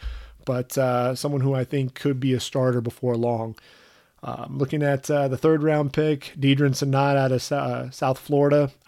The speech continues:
I love the pick. Um, reminds you a lot of Grady Jarrett, so that's what's gonna be interesting is you've got Senat and Jarrett. Um, do you play the two of them together?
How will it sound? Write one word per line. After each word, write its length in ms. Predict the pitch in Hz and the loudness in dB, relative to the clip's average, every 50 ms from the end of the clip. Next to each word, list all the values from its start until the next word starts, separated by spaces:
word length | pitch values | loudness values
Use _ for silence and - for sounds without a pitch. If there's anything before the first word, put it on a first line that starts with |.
| - | -6
I 40 | 120 | -4
love 360 | 117 117 120 127 135 147 143 | -2 0 2 2 2 2 2
the 60 | 143 139 | -2 -4
pick. 460 | - - 147 151 160 151 - - - - - - - - - _ - | 0 2 4 4 4 4 0 -4 -20 -20 -20 -20 -20 -20 -20 _ -6
Um, 480 | 120 120 117 120 120 120 120 120 110 110 | -2 0 2 2 2 2 0 -2 -4 -6
reminds 400 | - 147 107 110 131 147 147 143 | -6 -2 0 2 4 4 4 4
you 80 | 165 165 | 4 4
a 20 | |
lot 180 | 151 151 151 147 | 4 4 2 2
of 60 | 139 | 2
Grady 260 | 131 147 143 143 143 | 2 4 4 4 2
Jarrett, 420 | 123 123 127 131 131 131 135 131 - | 2 2 4 4 4 4 2 0 0
so 160 | - 135 131 | -2 0 0
that's 320 | 123 - 147 135 127 - | -2 -2 -2 -4 -2 -2
what's 120 | 151 135 - | -4 -4 -2
gonna 140 | 151 135 | -2 0
be 160 | 131 131 127 131 | 0 0 0 0
interesting 440 | 127 - 131 123 - 143 127 127 | 0 -2 -4 -4 -2 -2 0 0
is 120 | 127 117 127 | 0 0 -2
you've 120 | 135 123 | -2 0
got 160 | 123 127 123 | 0 0 0
Senat 380 | - - - 127 131 135 143 147 | -2 -4 -2 0 0 0 0 0
and 120 | 139 127 | -2 -2
Jarrett. 440 | 117 113 127 127 131 131 127 127 - - - - - - - _ _ _ | 0 2 4 4 4 4 2 0 -2 -10 -20 -20 -20 -20 -20 _ _ _
Um, 500 | 127 123 - - - 53 - - - - _ _ _ _ _ _ _ _ _ _ _ - - | -10 -8 -8 -8 -10 -12 -12 -14 -16 -20 _ _ _ _ _ _ _ _ _ _ _ -16 -6
do 100 | - 143 | -4 -2
you 100 | 151 165 | -2 -2
play 200 | 160 - 175 170 160 | -2 -2 -2 -2 -2
the 80 | 147 | -2
two 160 | - - 160 | -2 0 0
of 80 | 160 143 | 0 0
them 180 | 143 151 139 131 | 0 0 -2 -2
together? 500 | - - - 131 143 139 117 110 - | -4 -2 2 2 2 2 0 -4 -10